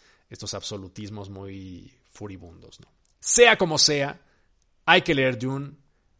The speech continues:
hay que ver la película, hay que juzgar por nuestra propia, con nuestras propias neuronas personales, sin dejarnos influenciar por los demás, y decidir, evidentemente, si hay white savior complex o no. El objetivo de este podcast era decirles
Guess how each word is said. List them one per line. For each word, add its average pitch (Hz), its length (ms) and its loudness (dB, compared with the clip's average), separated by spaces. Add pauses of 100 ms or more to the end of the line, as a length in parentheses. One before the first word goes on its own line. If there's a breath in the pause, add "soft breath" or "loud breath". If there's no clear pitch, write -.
(140)
hay 135 120 2
que 139 100 2
ver 123 100 2
la 120 100 -2
película, 123 640 -6
hay 113 120 -14
que 113 100 -12
juzgar 104 400 -8
por 117 100 -8
nuestra 98 380 -14
propia, 110 560 -8 (240 loud breath)
con 117 160 -8
nuestras 113 320 -8
propias 135 340 -2
neuronas 123 640 -2
personales, 120 920 -4
sin - 180 -8
dejarnos 120 400 -8
influenciar 113 400 -8
por 113 140 -10
los 107 100 -8
demás, 110 420 -12 (460 loud breath)
y 180 80 -4
decidir, 208 680 4
evidentemente, 123 600 -6
si 131 220 0
hay 131 100 -2
white 123 240 -6
savior 110 280 -8
complex 107 500 -10
o 85 120 -18
no. 85 200 -20 (460 soft breath)
El 127 240 -4
objetivo 135 540 -4
de 139 60 -4
este 139 140 -6
podcast - 600 -6
era 117 160 -6
decirles 117 580 -8